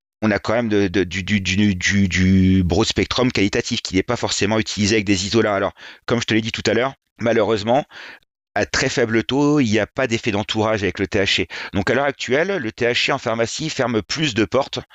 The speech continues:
et qu'il n'en ouvre, puisque, de par justement sa diabolisation, le permis et voilà, il y a une, il y a des taux pour l'alcool, il y en a pas pour le T H C. La moindre trace dans le,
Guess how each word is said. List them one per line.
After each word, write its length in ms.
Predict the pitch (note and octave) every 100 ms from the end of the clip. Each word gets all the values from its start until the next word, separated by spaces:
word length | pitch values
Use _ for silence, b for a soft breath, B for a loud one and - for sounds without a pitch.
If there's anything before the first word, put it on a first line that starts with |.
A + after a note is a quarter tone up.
| B B B B _ _ _ _
et 80 | B2
qu'il 220 | - A#2+
n'en 160 | G#2+ A2+
ouvre, 240 | D#3+ G#2 F#2+
puisque, 360 | - - -
de 300 | B2+ D#3 G2+
par 180 | F#2+ B2
justement 380 | G#2 - C#3 C3+
sa 140 | -
diabolisation, 580 | F#2 G2 G2 A2 - C3 B B
le 160 | - G#2
permis 600 | - A2 A2+ D3 D3+ C3+ - _ _ B B B
et 100 | -
voilà, 260 | F2 A#2 C#3
il 60 | G2+
y 40 |
a 60 | G#2
une, 180 | G#2
il 120 | G#2 G2
y 60 |
a 40 | G2+
des 140 | G#2
taux 200 | - A2+
pour 160 | - G2+
l'alcool, 420 | G2 - C3 C#3+
il 60 |
y 40 | G#2
en 60 |
a 100 | G2
pas 180 | F#2+ -
pour 160 | C3 G#2+
le 100 | F#2+
T 160 | -
H 200 | G2 G2
C. 280 | C#3+ D#3 D#3+
La 200 | G#2+ F#2+
moindre 440 | G#2 A2+ C3+ A#2 G#2+
trace 320 | - B2+ A#2
dans 120 | G#2
le, 280 | G2 F2